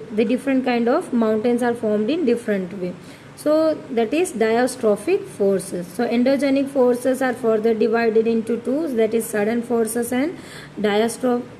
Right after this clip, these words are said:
diastrophic forces. Sudden forces further divided into three, that is earthquake, volcano and landslide. And diastrophic forces is divided into one, further divided into one, that is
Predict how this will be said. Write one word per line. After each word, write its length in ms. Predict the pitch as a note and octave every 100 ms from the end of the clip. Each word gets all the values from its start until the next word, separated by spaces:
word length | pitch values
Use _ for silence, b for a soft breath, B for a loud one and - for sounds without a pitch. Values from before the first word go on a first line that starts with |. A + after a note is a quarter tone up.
| - B B B -
diastrophic 760 | G#3+ G#3+ A#3 A3+ B3+ B3 C4+ B3
forces. 680 | - B3 B3+ B3 D4 E4 E4+ - - -
Sudden 340 | A#3 A3 C4
forces 640 | C4 B3 A#3+ B3+ A#3+ - - -
further 460 | - B3+ C4 D#4+
divided 540 | C4+ C4+ C4 B3 B3 A#3
into 320 | A#3 A#3+ A#3
three, 260 | A#3+ B3+ C4
that 180 | A3
is 160 | G#3+ G#3+
earthquake, 480 | G#3 G3+ - A#3 A#3+
volcano 560 | G#3 G3+ G3 A3 G#3+
and 200 | G#3 F#3+
landslide. 640 | F#3 F3+ F3+ - A3+ D4 G4 B B B -
And 180 | A3
diastrophic 720 | G#3+ A#3+ D4 - D4+ D4 D4+
forces 540 | - C#4 C4+ C4+ C#4 C4
is 100 | B3+
divided 720 | A#3+ A3+ A#3 A3+ G#3+ C4 C#4 B B B
into 340 | A3 A3+ B3
one, 500 | A3 G#3+ G#3+ D4 F#4+ -
further 320 | G#3+ G#3 G#3+
divided 520 | G#3 G#3+ A3 A3 G#3+
into 420 | - G#3+ A3 G#3+
one, 200 | G#3+ B3+ B3
that 160 | G#3+
is 140 | A3+